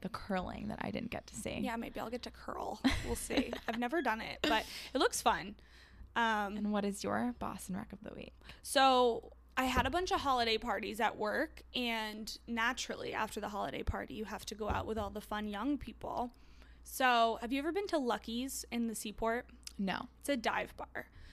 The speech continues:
Speaker 2: So I've only been once before, but it was way back in the day when I interned, and we went for, like, a lunch.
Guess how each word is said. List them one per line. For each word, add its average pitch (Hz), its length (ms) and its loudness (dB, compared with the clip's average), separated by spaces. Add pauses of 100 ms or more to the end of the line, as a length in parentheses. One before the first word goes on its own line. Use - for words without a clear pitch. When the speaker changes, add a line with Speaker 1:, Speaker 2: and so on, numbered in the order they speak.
Speaker 2:
So 254 160 4
I've 240 200 8
only 277 240 2
been 247 420 4
once 208 440 -2
before, 214 500 0
but 220 200 0
it 202 80 -4
was 208 140 -2
way 220 280 0
back 214 260 0
in 220 80 -2
the 214 80 -4
day 208 220 -4
when 208 140 -4
I 196 80 -8
interned, 220 560 -6
and 208 100 -6
we 208 120 -6
went 190 180 -10
for, 220 100 -8
like, 226 160 -6
a 208 140 -2
lunch. - 480 -8